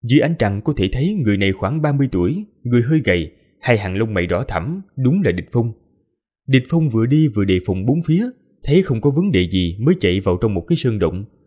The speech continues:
Sơn động này không lớn, chỉ rộng khoảng mười trượng. Trong sơn động có một cô gái mặc áo hồng đang đứng đó, đúng là nữ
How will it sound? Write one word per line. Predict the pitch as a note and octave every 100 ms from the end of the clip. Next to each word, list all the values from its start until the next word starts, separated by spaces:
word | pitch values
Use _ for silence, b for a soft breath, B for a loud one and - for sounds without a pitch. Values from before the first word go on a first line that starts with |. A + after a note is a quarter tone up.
| _ _ _
Sơn | - F3+
động | C3+ G2
này | A2+ F#2+
không | - C#3
lớn, | C#3 F#3 A#3
chỉ | - C#3+
rộng | E2+ F#2+
khoảng | G2 C#3+
mười | F#2+ F2+
trượng. | F2+ F2 A2 - _ _ _ -
Trong | A#2
sơn | - A2+ G2+
động | F2+ G2
có | D#3+
một | C3 F2+
cô | A#2
gái | G#2+ D#3
mặc | C3
áo | - D3+
hồng | A#2+ F#2 F2+
đang | G#2+ A2
đứng | C3
đó, | D#3 D3 A3+ - _
đúng | C3 D3
là | F3+ F2+
nữ | F2+ F2+